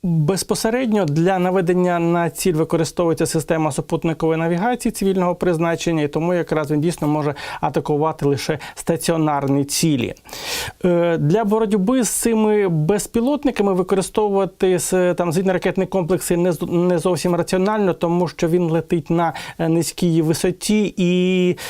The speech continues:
е, найкраще його збивати з, е, зенітних гармат, наприклад, тих же систем «Гепард», які ми отримали від Німеччини. Також, е, в-, його незначна швидкість, це десь до, е, ста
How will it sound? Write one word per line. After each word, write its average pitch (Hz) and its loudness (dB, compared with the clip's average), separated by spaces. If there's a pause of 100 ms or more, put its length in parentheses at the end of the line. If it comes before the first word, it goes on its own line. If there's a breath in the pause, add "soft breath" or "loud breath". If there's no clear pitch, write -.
(160 loud breath)
е, 170 0
найкраще 175 0
його 170 2
збивати 160 0
з, 139 0
е, 156 0 (220 loud breath)
зенітних 170 0
гармат, 180 0
наприклад, 170 -2
тих 170 2
же 151 0
систем 156 -2
«Гепард», 147 0
які 147 -2
ми 139 2
отримали 151 0
від 139 0
Німеччини. 143 0 (400 loud breath)
Також, 226 0
е, 202 2
в-, 175 2
його 175 2
незначна 190 0
швидкість, 202 -2
це 165 0
десь 151 0
до, 165 0 (280 loud breath)
е, 165 0
ста 165 -2